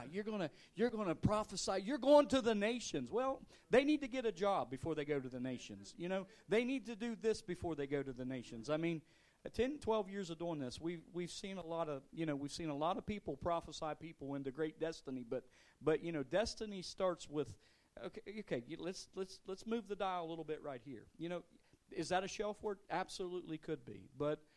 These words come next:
but, and that's why, you know, we have a responsibility. It's, it's a, it's a, it's a very firm responsibility that we have to,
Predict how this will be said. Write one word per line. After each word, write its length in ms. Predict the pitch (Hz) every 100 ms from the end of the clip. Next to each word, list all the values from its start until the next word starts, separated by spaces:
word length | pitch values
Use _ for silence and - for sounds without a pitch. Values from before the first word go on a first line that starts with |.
| _ _ -
but, 180 | 165 190
and 100 | 190
that's 220 | 202 -
why, 280 | 196 190 180 - -
you 140 | 180 170
know, 160 | 151 139
we 200 | 190 196
have 220 | 185 180
a 40 |
responsibility. 840 | 170 156 - 170 147 143 151 135 120 123
It's, 220 | - - - _ _ _ _
it's 200 | 139 139
a, 120 | 151 143 -
it's 200 | 143 143
a, 120 | 139 - - -
it's 200 | 156 160
a 60 |
very 380 | 139 165 180 175
firm 300 | - 175 160
responsibility 760 | 147 - 160 143 131 147 143 131
that 140 | 131 -
we 180 | 165
have 300 | 139 127 123 117 _ _ _ _
to, 160 | -